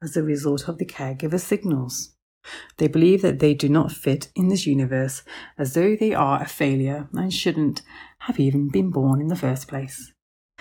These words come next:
Survivors are left feeling powerless, hopeless, and helpless as a result of this. Regrettably, many survivors may even develop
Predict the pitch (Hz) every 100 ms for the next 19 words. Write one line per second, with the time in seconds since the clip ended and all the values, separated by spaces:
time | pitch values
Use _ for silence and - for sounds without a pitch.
0 | - - _ - 156 185 220 226 165 151
1 | 135 - - 147 135 135 139 - - -
2 | 208 208 208 208 - - 220 220 214 202
3 | 202 - 269 254 160 143 - 147 135 -
4 | 185 180 147 139 135 135 147 139 135 -
5 | - _ _ _ _ _ - - - -
6 | - _ - 190 214 202 - 190 170 170
7 | 175 175 185 196 196 202 202 196 202 208
8 | 190 151 165